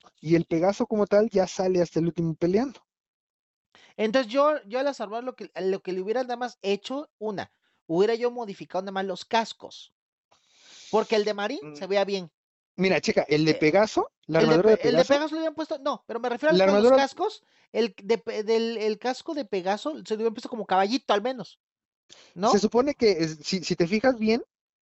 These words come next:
Speaker 1: en el casco está una, como que una leve referencia al, a la, a la tiara, a la versión dos.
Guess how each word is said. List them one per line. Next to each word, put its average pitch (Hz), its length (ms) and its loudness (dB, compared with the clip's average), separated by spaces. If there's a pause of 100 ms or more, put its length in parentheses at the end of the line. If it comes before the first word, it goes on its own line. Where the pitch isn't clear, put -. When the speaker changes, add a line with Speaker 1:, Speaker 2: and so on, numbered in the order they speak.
(480)
Speaker 1:
en 156 180 2
el 156 160 0
casco 254 560 -2 (220)
está 170 400 0
una, 175 720 -2
como 135 260 -10
que - 160 -8
una 175 340 0
leve 170 360 2
referencia 151 800 -2
al, 131 160 -6
a 120 100 -4
la, 117 140 -4
a 117 160 -6
la 117 120 -2
tiara, 175 460 2
a 123 80 -14
la 120 140 -4
versión 127 340 -4
dos. 175 340 0